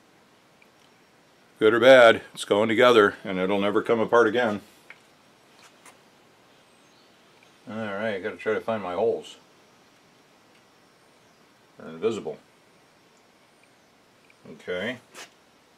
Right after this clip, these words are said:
I used an Allen wrench to, uh, help poke the glue into the forearm. Let me just, uh, find my holes here. Oh yeah, there's one. There's the other one.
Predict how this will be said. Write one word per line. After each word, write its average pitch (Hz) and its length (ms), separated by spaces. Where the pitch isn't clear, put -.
I 104 40
used 110 280
an 90 120
Allen 98 340
wrench 87 440
to, 90 360
uh, 87 140
help 101 260
poke 101 320
the - 140
glue 95 400
into 85 160
the 78 100
forearm. 85 560
Let 104 80
me 90 160
just, 87 460
uh, 85 140
find 90 280
my 80 160
holes 90 340
here. 80 260
Oh 76 60
yeah, 78 200
there's 87 240
one. 80 320
There's 82 260
the 82 160
other 73 140
one. 69 180